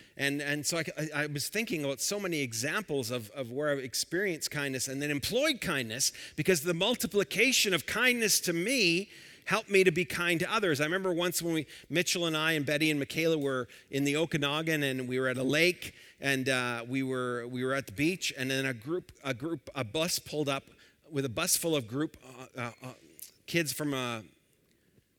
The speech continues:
um, you know, a, a group, group home, sorry. That's the word I was looking for. Tough word. A group home. The kids from a group home came pouring off the bus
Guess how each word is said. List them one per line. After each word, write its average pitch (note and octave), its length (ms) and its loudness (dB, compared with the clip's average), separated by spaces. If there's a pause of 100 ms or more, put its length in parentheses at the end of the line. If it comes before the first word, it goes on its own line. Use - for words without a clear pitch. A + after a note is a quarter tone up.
(140)
um, G#2+ 440 -8 (1800)
you C#3 80 -4
know, D3+ 100 -4
a, D3 220 -2
a C#3+ 80 -4
group, D#3 480 -4
group D#3 240 -2
home, A#2+ 240 -6
sorry. G2 300 -6 (100)
That's A2+ 160 -8
the A2 160 -8
word G#2 160 -8
I - 20 -8
was F#2+ 120 -10
looking F#2+ 180 -12
for. - 160 -12 (260)
Tough D3+ 240 -6
word. A2+ 160 -10 (320)
A C#3 80 -2
group E3+ 260 4
home. A2 220 -6 (920)
The C3+ 80 -10
kids F3+ 280 2
from F3 140 0
a D3+ 40 2
group D#3 280 -2
home E3 180 -2
came C3+ 240 0
pouring F#3 300 -6
off E3+ 140 -6
the D3+ 80 -6
bus A#2+ 440 -2